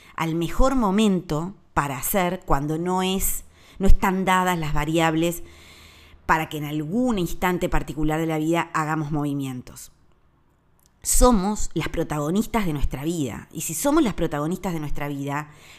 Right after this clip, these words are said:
los vínculos que tenemos nos tienen como protagonistas,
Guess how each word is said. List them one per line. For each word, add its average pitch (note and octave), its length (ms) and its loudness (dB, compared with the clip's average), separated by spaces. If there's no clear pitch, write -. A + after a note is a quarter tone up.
los C#3+ 180 0
vínculos B3 460 6
que D3+ 140 8
tenemos C#3+ 600 -8
nos G#3 320 10
tienen C#4 320 4
como D#3+ 240 -2
protagonistas, E3 920 0